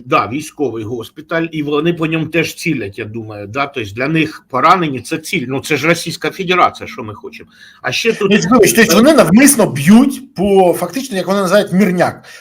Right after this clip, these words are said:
Speaker 2: по цивільному населенню,
Speaker 1: Там
Speaker 2: по
Speaker 1: немає нічого, нічого, цей Курський мікрорайон, там це мікрорайон, це тільки живі-, жилий комплекс. Перед цим вони вдарили туди ж,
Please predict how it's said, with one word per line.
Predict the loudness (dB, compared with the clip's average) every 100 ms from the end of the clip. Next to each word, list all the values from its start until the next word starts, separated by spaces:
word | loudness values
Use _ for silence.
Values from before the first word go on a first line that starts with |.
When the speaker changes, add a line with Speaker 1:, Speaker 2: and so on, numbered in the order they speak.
| _
Speaker 2:
по | 0 2 0
цивільному | 0 -2 0 0 0
населенню, | -2 0 0 0 0
Speaker 1:
Там | 2 4 4
Speaker 2:
по |
Speaker 1:
немає | 4 4 4 2
нічого, | 0 -6 0 2 2
нічого, | -2 0 0 0
цей | 2 2
Курський | 2 -4 -4 -4 -4
мікрорайон, | -4 -2 0 0 0 0 0
там | 0 0 0
це | -2
мікрорайон, | 0 0 0 -2 -2 0 0 0 -2 0 -2 -2
це | -8 -12
тільки | -6 -6 -4 -6
живі-, | -6 -8 -6 -8
жилий | -6 -6 -8
комплекс. | -6 -6 -6 -12 -10
Перед | -6 -6 -6
цим | -6
вони | -4 -4
вдарили | -4 0 0 0 -2
туди | -4 -8 -6 -4
ж, | -4